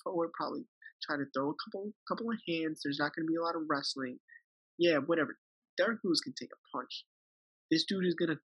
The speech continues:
probably just awkwardly catch him with one of those overhands,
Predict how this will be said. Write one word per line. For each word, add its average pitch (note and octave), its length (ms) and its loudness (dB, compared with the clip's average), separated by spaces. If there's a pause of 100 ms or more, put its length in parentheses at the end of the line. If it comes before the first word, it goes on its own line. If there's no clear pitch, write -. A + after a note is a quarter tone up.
(140)
probably D#3 440 4
just C#3+ 180 2 (120)
awkwardly C#3+ 480 2 (100)
catch C#3 280 0
him D3 100 -2
with C#3+ 160 0
one C#3 180 0
of C3+ 60 0
those C3+ 420 0 (480)
overhands, C#3 800 2